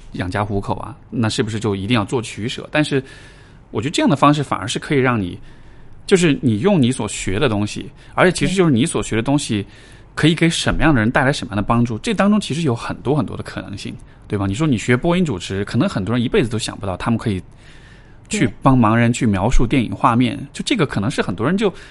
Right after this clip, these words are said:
Speaker 1: 你只要你没有想过的话，你，你就永远都不可能想象得到。但是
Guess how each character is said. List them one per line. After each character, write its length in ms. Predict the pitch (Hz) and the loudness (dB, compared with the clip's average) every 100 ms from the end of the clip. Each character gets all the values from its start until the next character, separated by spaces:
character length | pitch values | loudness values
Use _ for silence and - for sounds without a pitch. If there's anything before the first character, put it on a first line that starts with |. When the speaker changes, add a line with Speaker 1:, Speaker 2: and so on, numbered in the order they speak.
| - - - | -20 -16 -2
Speaker 1:
你 140 | 147 | -2
只 140 | 156 | 2
要 140 | 120 156 | 2 2
你 120 | - | 2
没 140 | 135 160 | 4 4
有 120 | 339 | 4
想 400 | - - 113 98 | 2 0 -2 -2
过 160 | 104 165 | -2 0
的 80 | 131 | 0
话， 160 | 135 | -4
你， 260 | 117 98 147 | -4 -6 -6
你 120 | - | -2
就 120 | 113 170 | 2 4
永 180 | 147 277 | 6 6
远 80 | |
都 80 | 151 | 4
不 100 | 110 | 0
可 100 | - | -2
能 80 | 110 | -2
想 160 | - 101 | -2 -8
象 100 | 92 | -10
得 100 | 92 | -8
到。 240 | 117 - - | -8 -4 0
但 120 | |
是 100 | 180 | 2